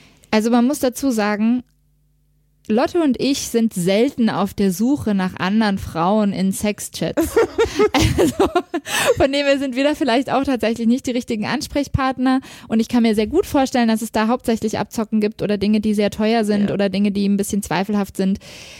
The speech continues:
Speaker 1: Und dass man da was Gutes findet, stelle ich mir wirklich schwierig vor, kann ich mir gut vorstellen. Aber da sind wir im Zweifel dann,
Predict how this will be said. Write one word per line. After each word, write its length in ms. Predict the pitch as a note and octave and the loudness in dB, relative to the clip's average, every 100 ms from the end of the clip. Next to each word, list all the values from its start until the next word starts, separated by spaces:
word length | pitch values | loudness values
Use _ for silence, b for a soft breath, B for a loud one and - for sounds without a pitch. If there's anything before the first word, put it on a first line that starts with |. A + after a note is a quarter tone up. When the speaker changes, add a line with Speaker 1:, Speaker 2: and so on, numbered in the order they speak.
| B | B
Speaker 1:
Und 180 | G3+ G#3 | 0 0
dass 220 | G#3 - | 0 -2
man 200 | F#3 G3 | -2 0
da 200 | F3+ G#3 | 2 2
was 200 | A3+ G#3+ | 0 0
Gutes 340 | - C#4 C4+ - | 0 0 0 0
findet, 440 | C#4+ C#4+ A#3 - | 0 0 -2 -6
stelle 280 | - G3+ C4+ | -2 2 2
ich 100 | D#4+ | 0
mir 160 | D#4+ C4 | 0 0
wirklich 320 | - D#4+ D#4+ | 0 0 -2
schwierig 400 | - D4 F4 - | -2 0 0 -2
vor, 200 | E4 F4 | 0 0
kann 220 | - G#3 | 0 0
ich 120 | A3 | 0
mir 160 | G#3+ G#3 | 0 0
gut 140 | A3+ | -2
vorstellen. 380 | - C4 B3+ A#3 | -2 -2 0 0
Aber 140 | G#3 G#3+ | 0 0
da 120 | G#3 | 0
sind 160 | G#3+ | 2
wir 100 | A3 | 4
im 140 | A#3 A3+ | 2 0
Zweifel 280 | A3 G#3+ A3 | 0 -2 -2
dann, 180 | F#3 | -4